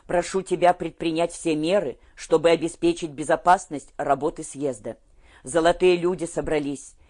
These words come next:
им цены нет, опора наша на селе. Такое поручение не каждому бы доверили, понимаешь?" "Я понимаю, товарищ Марченко", ответил Виталий, вытягиваясь, как перед командиром. "Очень понимаю".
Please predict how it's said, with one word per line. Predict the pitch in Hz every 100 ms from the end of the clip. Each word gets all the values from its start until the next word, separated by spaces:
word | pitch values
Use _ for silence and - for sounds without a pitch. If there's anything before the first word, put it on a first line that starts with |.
| -
им | 151 165
цены | - 170 170 180
нет, | 185 170 147 - - -
опора | - 151 160 190 196
наша | 180 170 - 156
на | 151
селе. | - 147 139 131 _ _ _ _ -
Такое | 151 - 180 196
поручение | 196 190 196 - 180 180 175 -
не | 160 180
каждому | 170 156 131 151 151
бы | 156
доверили, | 151 147 151 143 139 135 - _ -
понимаешь?" | 131 139 156 175 139 - - _ _ _ - _ _ _ _
"Я | 139 175
понимаю, | 175 180 190 190 165 139
товарищ | 151 160 143 -
Марченко", | 147 139 - 131 131 117 _ _
ответил | - - 156 151 143
Виталий, | 135 - 185 185 175 - -
вытягиваясь, | 160 165 170 165 151 147 -
как | 147 -
перед | 151 143
командиром. | 147 147 135 151 127 123 _ _ -
"Очень | 185 185 156 143
понимаю". | 147 143 143 139 123